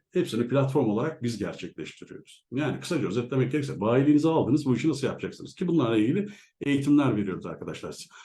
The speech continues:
Ama ana faaliyet konumuz direkt sosyal mecra üzeri-, e, mecralar üzerinden, dijitaller üz-, e, noktalar üzerinden kitlelere ulaşarak, işletmelere ulaşarak, bireylere ulaşarak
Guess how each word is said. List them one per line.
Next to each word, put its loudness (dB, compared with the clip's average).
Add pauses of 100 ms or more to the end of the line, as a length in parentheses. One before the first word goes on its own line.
(180)
Ama 4
ana 6
faaliyet 0
konumuz 4 (480)
direkt 6 (300)
sosyal 2
mecra 4
üzeri-, -2
e, 0
mecralar 2
üzerinden, 0
dijitaller 2
üz-, 2
e, -2
noktalar 0
üzerinden -2 (300)
kitlelere 2
ulaşarak, 0
işletmelere 2
ulaşarak, 2
bireylere 4
ulaşarak 0